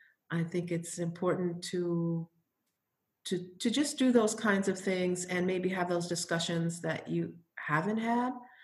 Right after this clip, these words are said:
I'm actually, you know, it's, it's a hard time for a lot of people, but I would say at the same time too, um, for some of us, life slowed down.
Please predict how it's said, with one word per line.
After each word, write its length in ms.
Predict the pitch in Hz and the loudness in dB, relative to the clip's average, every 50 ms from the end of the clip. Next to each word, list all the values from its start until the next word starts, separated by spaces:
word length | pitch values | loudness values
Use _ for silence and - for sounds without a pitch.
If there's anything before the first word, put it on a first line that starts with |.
| - - _ - | -20 -20 _ 0
I'm 140 | - 220 233 | 4 6 6
actually, 800 | 233 226 220 226 220 208 202 190 185 185 196 - - - - - | 6 6 6 4 2 4 4 2 0 -2 -6 -8 -8 -10 -10 -8
you 160 | - 190 196 | -4 -4 -2
know, 400 | 180 175 165 170 175 170 - - - _ _ _ _ _ _ _ - | 0 0 0 0 -2 -4 -8 -12 -18 _ _ _ _ _ _ _ 0
it's, 200 | 196 196 190 - | 0 0 2 4
it's 220 | - 233 233 226 | 4 4 6 6
a 60 | 185 | 4
hard 300 | 170 - 170 165 190 202 | 2 4 4 4 4 4
time 260 | - - 240 240 240 240 | 4 2 2 2 2 2
for 100 | - 233 | 2 2
a 60 | 226 | 2
lot 220 | 233 226 226 226 | 2 2 0 0
of 140 | 233 233 - | -4 -2 0
people, 560 | 240 240 233 - 254 294 370 381 330 - - - | 0 0 0 0 -4 -6 -6 -6 -8 -8 -6 -2
but 180 | 190 180 - | 0 0 2
I 140 | - 185 180 | 0 0 0
would 200 | 180 180 175 175 | 0 0 -2 -2
say 220 | - - 175 170 | -2 -2 0 0
at 120 | 170 170 170 | 0 0 -2
the 80 | 170 | -4
same 340 | 165 - - 180 170 170 175 | -4 -4 -2 -2 -2 -2 -2
time 400 | 170 170 - 170 160 156 156 156 156 | -2 -4 -4 -2 -2 -2 -2 -2 -4
too, 520 | - - - 175 170 170 170 180 185 196 - - _ _ _ _ _ _ _ _ _ - 165 | -6 -6 -4 -2 0 0 -2 -2 -4 -8 -12 -16 _ _ _ _ _ _ _ _ _ -18 -14
um, 180 | - - 165 - _ _ _ _ - | -14 -12 -14 -14 _ _ _ _ -8
for 160 | - - 180 | -2 -2 0
some 320 | 180 - - 208 190 208 226 | 0 0 2 2 4 4 4
of 160 | 233 220 240 | 4 4 2
us, 260 | 254 262 247 254 - | 2 2 2 0 0
life 220 | 214 202 202 208 | 2 2 2 0
slowed 300 | 208 - - 220 214 208 | 0 -2 -2 0 0 0
down. 320 | 208 214 208 214 220 233 | 2 2 2 2 2 0